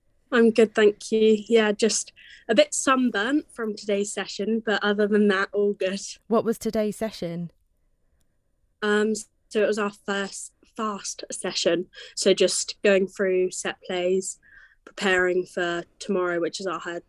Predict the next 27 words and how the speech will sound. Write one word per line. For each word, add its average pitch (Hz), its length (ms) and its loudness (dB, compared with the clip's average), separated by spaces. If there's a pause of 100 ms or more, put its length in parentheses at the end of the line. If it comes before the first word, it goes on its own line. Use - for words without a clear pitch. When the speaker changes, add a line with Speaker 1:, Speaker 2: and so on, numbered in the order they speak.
Speaker 1:
hard 185 280 -4
session 202 360 -4
pretty 208 260 -2
much, - 340 -6 (140)
um, 202 380 -2
but 220 180 2
clarifying 180 880 0
everything 185 400 -6
for 196 140 -8
the 185 80 0
game. 185 300 -4 (300)
Speaker 2:
Right, 185 320 -2
okay. 196 440 -4 (320)
We 262 140 2
were 285 220 4
told 285 340 0
that 240 100 -2
we 262 100 -2
have 269 200 -4
to - 60 -14
give 254 140 -4
you 277 60 0
an 269 80 2
apology 180 560 -2
from 202 340 0
Steve 220 340 -2
Jones, 185 520 -2